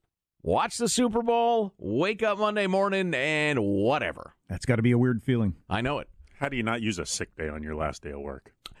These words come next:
Speaker 1: She found us about a dozen years ago. You've been part of my daily getting ready ritual and sixty-mile commute. Sixty miles, wow.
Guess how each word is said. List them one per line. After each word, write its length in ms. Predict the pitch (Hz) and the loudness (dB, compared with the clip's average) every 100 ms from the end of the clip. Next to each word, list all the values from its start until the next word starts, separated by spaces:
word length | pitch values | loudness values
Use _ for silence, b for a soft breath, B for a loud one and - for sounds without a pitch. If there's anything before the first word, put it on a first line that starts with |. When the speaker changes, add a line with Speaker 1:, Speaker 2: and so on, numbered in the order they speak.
| - | -2
Speaker 1:
She 480 | - - 180 165 151 | 2 2 2 2 -2
found 380 | - 170 185 180 | -2 -2 0 0
us 140 | 170 | 0
about 220 | 139 156 139 | 0 0 0
a 20 | |
dozen 380 | 120 151 123 113 | 0 -2 0 0
years 320 | 120 240 262 | 2 2 -2
ago. 480 | 247 247 240 233 220 | -2 0 2 2 2
You've 180 | 165 139 | 0 -2
been 140 | 123 | -2
part 180 | 131 131 | 0 0
of 60 | 117 | 0
my 120 | 104 | 0
daily 300 | 107 113 101 | 2 2 2
getting 280 | 98 95 92 | 0 0 0
ready 240 | 110 110 | 0 2
ritual 400 | 104 110 117 104 | 2 0 0 2
and 100 | 92 | 0
sixty-mile 800 | - 151 - - 90 95 120 131 | 0 -2 -2 -2 0 0 0 -2
commute. 440 | - 120 110 80 | -2 0 0 0
Sixty 420 | - - 180 - 135 | -4 -2 -2 0 0
miles, 360 | 117 139 92 | 2 0 -2
wow. 220 | 113 123 | -2 -2